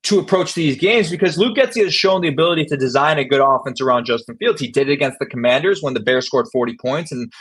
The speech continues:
you know, Fields had four touchdowns and D J Moore had three touchdowns receiving and two hundred thirty yards and all those great things. They did it last year a couple of times. They scored thirty on the Dolphins. They were doing good things, but there's been no consistency game over game,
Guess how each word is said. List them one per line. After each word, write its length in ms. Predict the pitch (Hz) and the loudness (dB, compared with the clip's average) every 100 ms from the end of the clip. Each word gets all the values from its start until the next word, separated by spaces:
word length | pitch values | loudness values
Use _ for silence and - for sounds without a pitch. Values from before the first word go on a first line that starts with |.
| - | -6
you 60 | 127 | -2
know, 160 | 117 - | -2 2
Fields 280 | 143 135 | 0 2
had 120 | 143 120 | 0 0
four 160 | 127 113 | 0 2
touchdowns 500 | 180 - 175 170 135 | 0 0 0 0 -2
and 80 | |
D 140 | 127 123 | -4 -4
J 100 | 117 | -2
Moore 220 | 127 147 | 0 2
had 160 | 143 143 | 0 -2
three 160 | 170 | -6
touchdowns 540 | 165 165 160 165 160 147 | -2 -4 -2 -2 -2 -4
receiving 420 | 120 185 180 165 | -8 -6 -6 -8
and 80 | 127 | -6
two 80 | 151 | -6
hundred 220 | 139 135 | -6 -2
thirty 180 | 131 117 | 0 2
yards 380 | 156 175 165 | 4 4 2
and 80 | 135 | 0
all 120 | 139 | 0
those 200 | 139 123 | 2 -2
great 220 | 120 123 120 | 0 -2 0
things. 240 | 175 190 165 - - | 0 0 -2 -10 -2
They 60 | |
did 160 | 151 143 | 2 2
it 160 | 123 110 | 0 0
last 400 | 120 160 160 185 | 2 2 -2 -2
year 120 | 175 | -2
a 80 | 165 | 0
couple 240 | 165 170 | -2 -4
of 80 | 160 | -2
times. 300 | 170 170 151 | 0 0 -2
They 60 | |
scored 300 | 120 - 123 139 | -6 -2 -2 0
thirty 260 | 131 131 | 0 0
on 80 | 123 | -2
the 80 | 110 | -2
Dolphins. 480 | 160 175 170 175 156 | 0 0 -2 -6 -2
They 80 | 139 | -2
were 100 | 123 | -2
doing 240 | 127 147 | -4 -4
good 200 | 135 131 - | -2 -4 0
things, 320 | 190 202 185 - - - | 0 2 0 -8 -8 0
but 260 | 196 196 - - - | 2 2 -4 -16 -6
there's 180 | 175 - | -4 2
been 240 | 202 233 | 2 2
no 160 | 220 202 | 0 0
consistency 720 | 190 160 180 160 156 143 127 | -4 -2 -2 -2 -6 -4 0
game 220 | 131 123 | 0 0
over 200 | 107 104 | -2 -2
game, 300 | 151 190 | 0 0